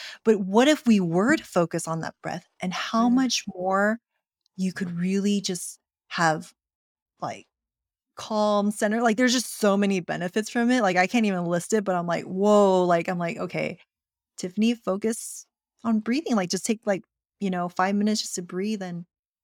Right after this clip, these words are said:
Speaker 1: you know, when I drive, I drove today, I went to an event and I was just breathing.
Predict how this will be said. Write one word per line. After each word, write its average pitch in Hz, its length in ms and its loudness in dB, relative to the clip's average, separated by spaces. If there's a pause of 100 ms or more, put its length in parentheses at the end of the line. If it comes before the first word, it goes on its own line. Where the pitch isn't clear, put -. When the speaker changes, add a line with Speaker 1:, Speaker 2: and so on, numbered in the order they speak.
(240)
Speaker 1:
you 196 80 -2
know, 202 100 4
when 208 120 4
I 190 80 0
drive, 180 360 0
I 190 120 0
drove 185 260 -2
today, 185 260 -6
I 180 40 -4
went 180 140 -8
to 190 80 -8
an 175 60 -4
event 233 280 -4
and 180 280 -6 (300)
I 180 60 -4
was 196 140 0
just 226 220 -6
breathing. 175 560 -4